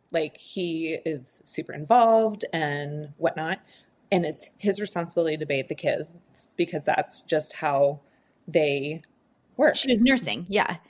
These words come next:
Speaker 2: That's where
Speaker 1: She
Speaker 2: it
Speaker 1: was
Speaker 2: started.
Speaker 1: nursing, yeah.
Speaker 2: She was like, "I, we started this when I was nursing. And so while I nursed at night, he was responsible
Speaker 1: He
Speaker 2: for
Speaker 1: was
Speaker 2: giving
Speaker 1: bathing
Speaker 2: the
Speaker 1: the
Speaker 2: older
Speaker 1: kids.
Speaker 2: ones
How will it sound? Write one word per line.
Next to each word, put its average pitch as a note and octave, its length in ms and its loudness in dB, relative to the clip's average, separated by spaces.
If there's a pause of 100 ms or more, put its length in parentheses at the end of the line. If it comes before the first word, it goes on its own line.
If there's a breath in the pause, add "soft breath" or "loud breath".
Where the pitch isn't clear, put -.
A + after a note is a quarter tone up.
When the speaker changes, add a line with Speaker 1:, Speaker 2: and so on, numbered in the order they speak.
(240 soft breath)
Speaker 2:
That's G#3 220 0
where G3 220 4
Speaker 1:
She B3 80 2
Speaker 2:
it - 20 2
Speaker 1:
was G3+ 100 0
Speaker 2:
started. F#3+ 180 4
Speaker 1:
nursing, D#3+ 360 0
yeah. D3 100 -6
Speaker 2:
She A#3 120 2
was G#3 120 2
like, G#3 240 2
"I, G3 400 4
we A3 120 2
started G#3+ 300 4
this G#3 180 2
when G#3 100 0
I F#3+ 200 2
was G3 240 -2
nursing. F3+ 580 -2 (240)
And F#3+ 300 -2
so F3 460 0 (420 loud breath)
while F#3 240 2
I F3+ 120 2
nursed F#3 380 0
at - 180 0
night, C#4 480 0
he G3+ 220 -4
was F3+ 160 -2
responsible F3 520 -6
Speaker 1:
He G3+ 60 2
Speaker 2:
for F3 60 2
Speaker 1:
was E3 80 -2
Speaker 2:
giving E3 180 -4
Speaker 1:
bathing F3 120 -6
Speaker 2:
the - 60 -8
Speaker 1:
the - 40 -4
Speaker 2:
older E3 160 -2
Speaker 1:
kids. D3+ 100 0
Speaker 2:
ones G#2 440 -4